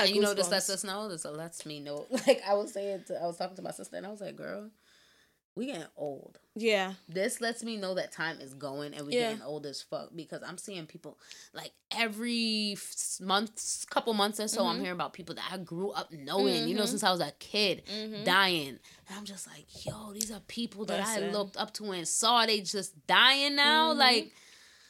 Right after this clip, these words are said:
Speaker 1: that shit is so sad. I'm like, "Motherfucker, I'm old. N-, like,
Speaker 2: Bruh.
Speaker 1: what the fu-" <laughs>
Speaker 2: Bruh. Because me and my whole naive, "Oh my God, everyone's living forever." I've always been
Speaker 1: Yeah,
Speaker 2: like, "I can't
Speaker 1: me.
Speaker 2: wait till my kids
Speaker 1: Me
Speaker 2: meet
Speaker 1: as
Speaker 2: my
Speaker 1: fuck.
Speaker 2: grandparents."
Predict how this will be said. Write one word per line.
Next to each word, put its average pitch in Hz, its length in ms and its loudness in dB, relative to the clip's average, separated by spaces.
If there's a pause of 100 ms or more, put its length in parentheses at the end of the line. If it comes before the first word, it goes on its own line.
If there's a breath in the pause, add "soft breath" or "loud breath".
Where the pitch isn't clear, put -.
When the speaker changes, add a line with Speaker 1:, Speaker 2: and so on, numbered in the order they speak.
(600 soft breath)
Speaker 1:
that 320 140 6
shit - 160 4
is 190 180 0
so 240 300 6
sad. 302 460 8
I'm 370 80 2
like, 311 160 4
"Motherfucker, 311 280 4
I'm 403 160 4 (140)
old. 359 440 8
N-, - 20 -2 (100)
like, - 20 -2
Speaker 2:
Bruh. 240 280 10
Speaker 1:
what 196 160 4
the 466 120 -2
fu-" - 760 4
<laughs> - 20 -10
Speaker 2:
Bruh. 202 260 4 (220 loud breath)
Because 285 400 4 (160)
me 294 320 6
and 269 120 4
my 247 120 6
whole 254 220 2
naive, 233 440 4
"Oh 381 140 -2
my 370 160 0
God, 359 160 4
everyone's 330 300 -2
living 285 240 2
forever." 247 420 2
I've 247 180 -2
always 247 240 -2
been 185 180 4
Speaker 1:
Yeah, 180 200 6
Speaker 2:
like, 247 140 6
"I - 20 0
can't 254 200 6
Speaker 1:
me. 220 40 2
Speaker 2:
wait 262 240 6
till 269 160 2
my 226 180 2
kids 220 300 0
Speaker 1:
Me 170 120 0
Speaker 2:
meet 226 120 2
Speaker 1:
as 226 60 -6
Speaker 2:
my 214 160 2
Speaker 1:
fuck. 202 80 -4
Speaker 2:
grandparents." 196 1080 -2